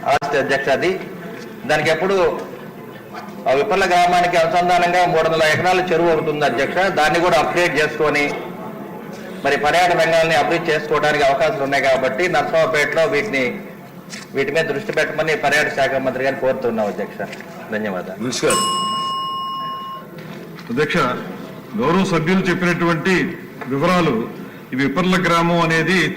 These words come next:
Speaker 3: చారిత్రాత్మకంగా తెలుగు శాసనాలు ఉన్నాయనేటువంటి మాట తెలిసిన విషయం అధ్యక్ష. దానికి ఒకసారి ఆ డ్రాఫ్ట్ని కూడా మనం ఒకసారి వెరిఫై చేసుకోవాల్సి ఉంటుంది. అదేవిధంగా చెరువు గురించి చెప్పారు, దాని స్ప్రెడ్ ఏరియా ఎంత ఉందనేటువంటి విషయాన్ని కూడా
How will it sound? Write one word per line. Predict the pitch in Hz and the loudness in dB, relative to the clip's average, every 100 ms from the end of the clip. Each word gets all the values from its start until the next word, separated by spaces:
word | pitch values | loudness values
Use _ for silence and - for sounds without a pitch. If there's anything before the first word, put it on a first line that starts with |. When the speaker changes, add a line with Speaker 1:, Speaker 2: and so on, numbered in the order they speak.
| 143 | 0
Speaker 3:
చారిత్రాత్మకంగా | 151 165 165 - 156 143 156 156 131 - - - | 0 0 0 0 -2 -2 0 0 -2 -8 -14 -6
తెలుగు | 147 165 | 0 0
శాసనాలు | 170 165 147 156 156 | 2 0 0 0 0
ఉన్నాయనేటువంటి | 151 147 147 143 139 135 | 0 0 0 0 -2 -2
మాట | 131 135 131 147 117 | 0 0 0 0 -2
తెలిసిన | 135 123 156 | -4 -4 -2
విషయం | 139 - 135 | -2 -2 -2
అధ్యక్ష. | 117 123 - 170 - - - - - - | -2 -4 -4 -6 -6 -14 -16 -16 -14 -2
దానికి | 147 165 147 | 0 2 0
ఒకసారి | 110 170 165 | 0 2 2
ఆ | |
డ్రాఫ్ట్ని | 135 123 160 - 175 | 2 2 0 0 0
కూడా | 160 160 | 0 2
మనం | 160 151 143 | 2 2 0
ఒకసారి | 117 151 147 139 | -2 -2 0 0
వెరిఫై | 120 127 131 | 0 -2 -2
చేసుకోవాల్సి | 143 143 - 143 123 | 0 -2 -2 -2 -2
ఉంటుంది. | 123 139 139 165 - - - - - | -2 -2 -2 -4 -6 -14 -16 -16 -6
అదేవిధంగా | 139 180 180 180 185 | 0 2 4 2 0
చెరువు | - 170 196 | 2 2 4
గురించి | 190 190 165 | 4 2 0
చెప్పారు, | 147 160 180 - - - - - | 0 2 0 -2 -6 -12 -8 -2
దాని | 156 | 0
స్ప్రెడ్ | 151 - 156 165 | 0 0 2 4
ఏరియా | 196 190 180 | 4 4 4
ఎంత | 151 175 | 2 2
ఉందనేటువంటి | 170 160 160 156 147 | 2 2 2 0 -2
విషయాన్ని | 139 165 151 135 | -2 0 0 0
కూడా | 139 147 | 0 0